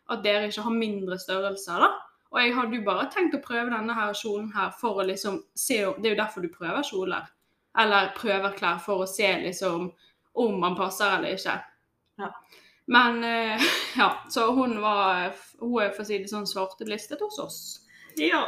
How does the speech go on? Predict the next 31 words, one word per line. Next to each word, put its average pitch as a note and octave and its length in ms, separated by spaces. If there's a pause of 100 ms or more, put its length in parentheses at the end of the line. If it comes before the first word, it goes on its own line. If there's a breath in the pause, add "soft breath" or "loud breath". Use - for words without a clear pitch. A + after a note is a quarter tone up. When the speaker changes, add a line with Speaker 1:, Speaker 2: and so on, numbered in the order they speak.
Speaker 2:
det A3 320
kan E3 140
du D#3+ 100
trygt A#3 160
si. G#3+ 140
Men A3+ 180
så A#3 160
Speaker 1:
Ja. A#3 160
Speaker 2:
skal A#3+ 240
du A3 80
si A3+ 120
at G3 120
med G#3+ 160
denne G3 160
kjolen E3+ 480
som F3+ 240
du F3 220 (100)
prøvde F3+ 320
da, A3 120 (180)
jeg G#3+ 240
tenker G#3 260
sånn, F#3+ 240
den G3+ 160
var G#3 140
veldig F#3+ 260
fin F3 240
til - 160
sitt - 320
bruk. A3 400 (240)
Speaker 1:
Ja. A3+ 140 (180)
Speaker 2:
Ehm, G3 460